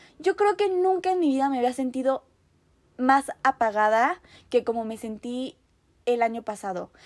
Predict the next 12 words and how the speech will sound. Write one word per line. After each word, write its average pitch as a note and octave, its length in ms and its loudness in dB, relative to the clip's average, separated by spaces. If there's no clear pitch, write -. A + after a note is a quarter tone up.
Y F4 140 2
en F#4+ 180 2
general G#4+ 320 0
mi C5+ 120 0
preparatoria, A3 760 2
¿saben? B3+ 300 2
Pero A#3 380 0
el E4 120 8
año G#4+ 240 4
pasado B3+ 280 2
en A#3+ 100 0
especial. G3 440 -6